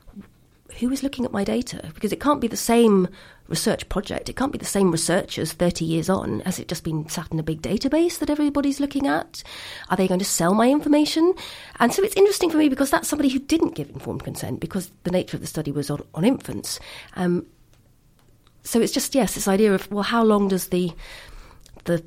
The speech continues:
the consent last? Is it sort of once you give it, it just lasts forever? Or is there a time period where it's only to the end of the, the research project?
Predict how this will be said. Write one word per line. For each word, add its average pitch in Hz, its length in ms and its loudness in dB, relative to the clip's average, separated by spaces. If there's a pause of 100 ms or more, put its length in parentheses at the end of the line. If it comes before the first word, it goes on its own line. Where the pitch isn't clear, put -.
(120)
the - 60 -6
consent - 840 0
last? 185 580 2
Is 180 140 -4
it - 80 -8
sort 180 100 -2
of 170 100 0
once 185 200 -2
you 175 80 -2
give 180 160 0
it, 180 80 2
it 156 120 -8
just 170 200 -6
lasts 175 360 -2
forever? 151 380 -2
Or 185 240 2
is 180 80 -2
there 180 140 4
a 170 60 2
time 196 340 0
period 240 340 2
where 156 120 -2
it's - 120 -2
only 196 160 2
to 196 80 -6
the 180 140 0
end 180 160 2
of 165 80 -4
the, 165 220 2
the 160 120 -4
research 160 380 -4
project? 311 360 -4